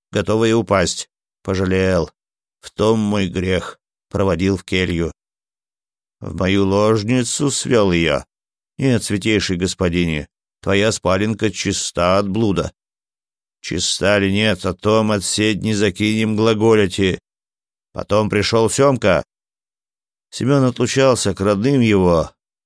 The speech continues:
а перед тем шел выполнить твою волю к боярину Морозову. Да боярин едино лишь, лая тебя, святейший,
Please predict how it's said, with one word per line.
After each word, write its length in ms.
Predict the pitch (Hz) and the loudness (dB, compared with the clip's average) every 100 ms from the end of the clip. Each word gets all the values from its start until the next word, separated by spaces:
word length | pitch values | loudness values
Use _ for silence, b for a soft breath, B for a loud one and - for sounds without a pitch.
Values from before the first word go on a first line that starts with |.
| _ | _
а 100 | 92 | -6
перед 280 | 104 113 90 | -2 -2 2
тем 320 | 131 135 123 _ - | 2 2 0 _ -8
шел 360 | - 127 131 | 0 2 4
выполнить 640 | 117 127 127 127 131 117 | 4 2 2 2 0 -2
твою 340 | - 104 113 117 | -2 0 2 2
волю 320 | 110 113 120 | 2 2 2
к 40 | |
боярину 440 | 107 104 107 117 123 | 2 2 2 2 2
Морозову. 720 | 123 117 104 95 87 87 - _ _ _ _ | 2 4 4 2 2 0 -2 _ _ _ _
Да 100 | - | -4
боярин 540 | 92 95 104 110 113 104 | -2 0 2 2 2 0
едино 460 | 98 95 113 113 | 0 0 0 0
лишь, 380 | 104 113 101 - | 0 0 0 -2
лая 380 | 95 107 110 101 | 0 2 2 0
тебя, 540 | 101 95 104 120 113 - _ _ | -2 -2 2 2 2 -2 _ _
святейший, 840 | - 95 104 98 104 90 - 82 | -10 -4 -2 0 0 0 -4 -8